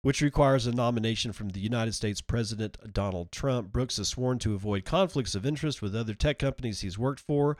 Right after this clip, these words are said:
though plans to open up banking charters for tech firms at his new job, reported Bloomberg. At Coinbase, Brooks oversaw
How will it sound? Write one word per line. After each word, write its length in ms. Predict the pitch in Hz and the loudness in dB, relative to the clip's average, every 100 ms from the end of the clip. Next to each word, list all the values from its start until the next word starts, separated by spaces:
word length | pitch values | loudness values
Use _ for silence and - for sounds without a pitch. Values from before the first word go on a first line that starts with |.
| _ _ _ - | _ _ _ 0
though 160 | 113 110 | 2 4
plans 380 | 139 143 143 | 4 4 2
to 100 | - | 0
open 280 | 113 123 120 | 0 2 2
up 160 | 117 98 | 2 0
banking 340 | 123 131 127 | -2 0 -2
charters 400 | 113 113 117 113 | 0 2 2 -2
for 220 | - 101 | -4 -4
tech 280 | 92 120 123 | 0 0 -2
firms 380 | - 117 113 101 | -2 -2 -2 -2
at 100 | 92 | -2
his 220 | 95 85 | -2 -2
new 220 | 98 110 | -2 -2
job, 440 | 98 98 95 98 95 | -2 0 0 0 -4
reported 640 | 92 90 - 98 85 78 | -6 -4 -4 -4 -6 -6
Bloomberg. 640 | 87 98 92 85 78 76 - - | -4 -2 0 -2 -2 -6 -10 -4
At 260 | 101 104 | -2 -2
Coinbase, 640 | - 113 143 107 87 95 - | -4 -2 -2 0 -2 -2 -2
Brooks 280 | - 101 110 | -4 -2 -4
oversaw 560 | 101 107 95 95 92 | -4 -4 -4 -4 -6